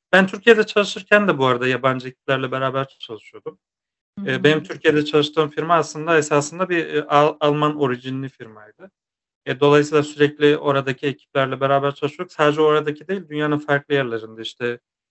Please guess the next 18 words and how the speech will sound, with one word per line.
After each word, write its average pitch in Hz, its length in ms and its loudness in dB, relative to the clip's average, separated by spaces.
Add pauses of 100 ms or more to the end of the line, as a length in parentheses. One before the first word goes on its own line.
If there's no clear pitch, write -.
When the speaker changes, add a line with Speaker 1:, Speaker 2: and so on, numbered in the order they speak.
(120)
Speaker 1:
e, 127 160 -6
Hindistan'da 139 600 -2
ekipler 123 400 -4
vardı, 110 680 -8
e, 139 100 -8
Avrupa'nın 131 500 -4
farklı - 320 -8
şehirlerinde 123 480 -4
ekipler 110 340 -12
vardı. 107 480 -12 (460)
Speaker 2:
Hı 160 80 0
Speaker 1:
E, - 20 2
Speaker 2:
hı. 131 40 2
Speaker 1:
sürekli 190 360 4
onlarla 185 440 2
da 180 40 2
iletişim 127 440 -2
halindeydik. 110 680 -12